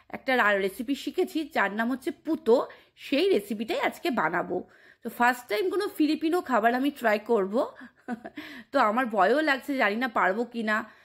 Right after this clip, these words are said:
এদিকে আমি বলে ফেলেছি যে এই খাবারটা আমি, ও নিয়ে যাবে।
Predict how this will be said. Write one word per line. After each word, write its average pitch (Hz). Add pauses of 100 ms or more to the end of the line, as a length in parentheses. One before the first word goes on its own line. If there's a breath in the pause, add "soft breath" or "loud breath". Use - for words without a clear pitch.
(160 loud breath)
এদিকে 220
আমি 247
বলে 226
ফেলেছি 277
যে 240
এই 233
খাবারটা 220
আমি, 233
ও 233
নিয়ে 247
যাবে। 220